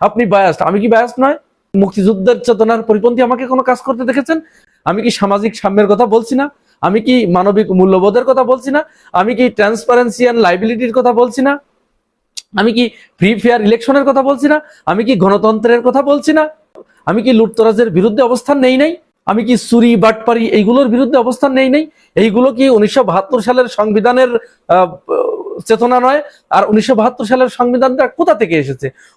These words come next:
উনিশশো বাহাত্তর সালের সংবিধান এসেছে উনিশশো একাত্তর সালে যে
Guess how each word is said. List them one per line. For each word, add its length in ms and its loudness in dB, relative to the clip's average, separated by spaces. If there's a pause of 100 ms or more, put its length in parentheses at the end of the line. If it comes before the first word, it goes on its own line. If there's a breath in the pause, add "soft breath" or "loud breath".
উনিশশো 280 0
বাহাত্তর 380 -2
সালের 240 2
সংবিধান 460 -2
এসেছে 320 0 (240 loud breath)
উনিশশো 280 0
একাত্তর 460 0
সালে 340 0
যে 200 2